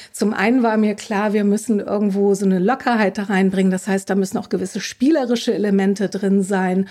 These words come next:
Und, ähm, es gibt also so ein paar wiederkehrende Elemente. Ich nenne die immer die Entweder-oder-Fragen oder Satzanfänge vervollständigen, um einfach Menschen auch persönlicher noch besser kennenzulernen.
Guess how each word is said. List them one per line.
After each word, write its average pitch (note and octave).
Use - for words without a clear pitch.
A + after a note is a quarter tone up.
Und, F#3
ähm, F#3
es -
gibt A#3+
also G3
so G3
ein F#3+
paar F3+
wiederkehrende A3+
Elemente. F#3+
Ich F3+
nenne F#3+
die F#3
immer F#3
die F#3
Entweder-oder-Fragen G#3
oder F3
Satzanfänge G3
vervollständigen, G3
um F3
einfach F#3
Menschen F#3+
auch F#3
persönlicher G#3+
noch G3+
besser G3+
kennenzulernen. G3